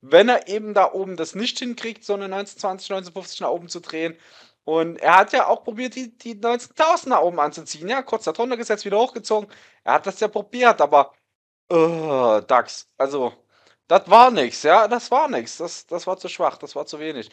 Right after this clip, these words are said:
Aber man sieht trotzdem, dass, ähm, hier trotzdem noch Käufer drin rumfuchteln, die ganze Zeit, ja. Also da gab's einige Aktien, die haben insbesondere letzte Woche jetzt wirklich Kaufsignale gebildet, nachdem da es monatelang nur nach unten geht.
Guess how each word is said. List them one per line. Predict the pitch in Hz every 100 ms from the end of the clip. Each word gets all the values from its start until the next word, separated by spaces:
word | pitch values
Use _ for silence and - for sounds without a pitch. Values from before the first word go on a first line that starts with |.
| - - _
Aber | 139 170
man | 170 175
sieht | 185
trotzdem, | - 196 226 - 254 247 196 _ _ _ _ _ _ _ _ _
dass, | 135 151 185 - - _ _ _ _ _ _ _ -
ähm, | 165 170 170 160 147
hier | - 165
trotzdem | 165 202 - 208
noch | 202
Käufer | 196 226 -
drin | - 170
rumfuchteln, | 165 208 - 160 - 117
die | 131
ganze | 160 233 190
Zeit, | - 175 107
ja. | 151 180 208
Also | 147 156
da | 156
gab's | 185 180
einige | 123 175 202 147
Aktien, | 190 - 190
die |
haben | 190 180
insbesondere | 160 - 185 180 175
letzte | 180 - 180
Woche | 180 185 180 _ _ _
jetzt | - 160
wirklich | 196 214 -
Kaufsignale | - 233 - 240 - 233 247
gebildet, | 196 202 240 240 214
nachdem | 208 - 226 233 - _ _
da | 156 190 214 208 - _ _ _
es | 190 170
monatelang | 180 185 233 330 330 311 302 226 220 247 240
nur | 233
nach | 220
unten | 202 262 214
geht. | 196 208